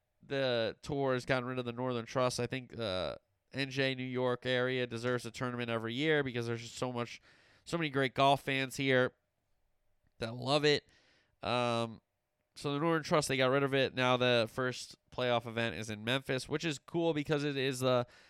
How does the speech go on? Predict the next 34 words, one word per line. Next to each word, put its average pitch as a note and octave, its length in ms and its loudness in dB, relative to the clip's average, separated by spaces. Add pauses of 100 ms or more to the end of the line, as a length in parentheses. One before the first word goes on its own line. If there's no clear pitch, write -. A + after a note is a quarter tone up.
(100)
Saint D3 240 -2
Jude's C#3 220 2
event. A#2+ 460 0 (140)
Um, A2 540 -4 (1300)
and B2 120 -4
if A#2+ 100 -4
you B2+ 100 0
have C3+ 220 4
any B2+ 160 -2
money B2 260 -4
that A2+ 140 -4
you A2 120 -8
can A2+ 80 -12
give A#2+ 140 -4
away, A2+ 320 0
uh, G2+ 60 -4 (100)
and A2 180 -8
you're A2 160 -8
looking A2+ 220 -6
for A2+ 100 -10
charities, A2 460 -4
Saint A2 220 -10
Jude A2 180 -8
is G#2 100 -10
definitely G#2+ 240 -8
a G#2 60 -12
place G#2+ 260 -10
that E2 120 -10
you G#2+ 80 -14
can - 120 -14
look - 180 -14
at - 160 -12
for - 100 -18
sure, - 220 -12